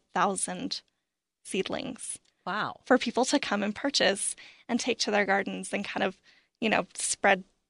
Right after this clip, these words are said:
Speaker 1: their love of gardening across the entire valley.
Speaker 2: So
Speaker 1: So
Speaker 2: what kinds of plants would we find?
Speaker 1: <laughs> Oh my goodness, it's gonna be so much fun.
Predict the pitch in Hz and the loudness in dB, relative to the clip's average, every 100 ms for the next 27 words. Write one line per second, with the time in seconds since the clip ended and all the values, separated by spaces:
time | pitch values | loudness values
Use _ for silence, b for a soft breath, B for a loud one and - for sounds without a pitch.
0 | _ _ _ _ _ - 202 196 185 170 | _ _ _ _ _ 6 8 8 4 4
1 | 202 226 - - 175 175 185 - - 202 | 4 2 -2 2 2 2 -4 -6 -6 -6
2 | - - - - - - 175 - - 214 | -2 -4 -4 -6 -4 0 2 2 0 -2
3 | - - 233 214 233 - - 240 226 196 | -8 -2 0 2 2 0 -2 -2 -2 -2
4 | 175 165 - 180 147 - 156 139 131 151 | -4 -4 -4 -2 -2 -6 -10 -10 -6 2
5 | 269 - 370 - 254 - B B B B | 4 6 4 4 -2 -4 B B B B
6 | B B 220 226 233 208 208 208 202 - | B B 0 4 4 4 4 4 0 -2
7 | - 285 285 254 269 - 208 - - - | 0 6 8 6 2 2 2 2 0 0